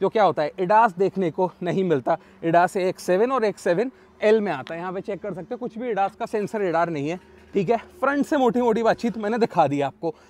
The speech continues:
पीली लाइट है, बल्ब वगैरह भी दिख रहा है अंदर का, ये देख लो, बल्ब देख सकते हो, ठीक है ना। एक बल्ब है, एक बल्ब इधर है, ठीक है,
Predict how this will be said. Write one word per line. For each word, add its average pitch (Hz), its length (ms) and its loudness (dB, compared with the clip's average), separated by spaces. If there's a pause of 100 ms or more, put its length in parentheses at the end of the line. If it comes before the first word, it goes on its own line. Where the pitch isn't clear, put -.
(220)
पीली 233 240 2
लाइट 156 280 2
है, 220 80 -2
बल्ब 180 260 -2
वगैरह 175 200 -4
भी 170 80 -4
दिख 156 160 -8
रहा 156 80 -10
है 143 60 -10
अंदर 143 140 -10
का, 139 60 -10
ये 151 80 -8
देख 135 180 -10
लो, 147 140 -12 (340)
बल्ब 156 180 -6
देख 147 140 -6
सकते 151 240 -12
हो, 156 40 -8
ठीक 175 120 -6
है 202 60 -4
ना। 226 60 -10
एक 220 140 -6
बल्ब 202 180 -2
है, 196 160 -2
एक 254 140 -2
बल्ब 208 180 -4
इधर 143 160 -8
है, 135 60 -12
ठीक 185 140 -4
है, 233 80 -6